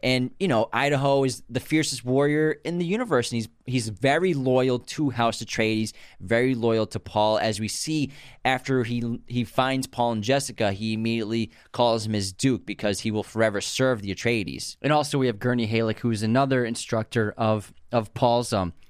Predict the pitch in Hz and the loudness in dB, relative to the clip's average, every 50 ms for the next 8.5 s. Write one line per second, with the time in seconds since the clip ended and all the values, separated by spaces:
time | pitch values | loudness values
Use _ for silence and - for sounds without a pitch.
0 | - - 113 117 117 120 117 123 117 113 117 120 123 127 131 131 131 120 117 113 | -8 -4 0 0 2 2 0 0 0 2 2 4 4 4 2 2 2 2 2 0
1 | 113 - - - 120 113 104 95 - - - 123 123 123 120 - 110 113 110 101 | 0 -2 -2 0 0 0 0 0 -2 -2 0 2 2 2 0 0 0 -2 -2 0
2 | 95 110 104 - - 123 113 110 107 - - - - - - - - - - - | 0 -2 -2 0 0 0 0 0 0 -6 -12 -20 -20 -20 -20 -20 -20 -20 -4 -2
3 | 131 127 135 135 135 139 135 110 113 110 120 123 123 123 123 117 113 110 104 110 | 0 2 2 2 2 2 0 -2 0 0 2 2 4 4 2 2 2 0 0 0
4 | 107 117 120 117 - - - 127 123 123 127 - - 101 95 92 90 90 87 87 | 2 2 0 0 0 -2 -2 0 0 -2 -4 -4 -2 -2 0 0 0 -2 -2 -4
5 | - - - - - - 131 117 117 113 110 110 110 107 - - 110 107 98 - | -6 -10 -14 -14 -2 2 4 4 4 2 2 0 0 -2 -2 -2 -4 -4 -4 -4
6 | - 110 104 104 - 85 104 101 101 101 92 107 90 95 92 90 90 - - - | 0 0 0 2 0 0 0 0 0 0 -2 0 0 0 0 0 -2 -6 -2 -2
7 | 107 101 98 - - 104 95 95 92 98 95 95 90 - - - 87 82 - - | 0 0 0 -2 -2 -2 -2 0 0 0 -2 -2 -2 -6 -8 -8 -8 -6 -2 0
8 | - 113 110 110 113 117 110 - - | 2 2 2 2 0 -2 -4 -6 -10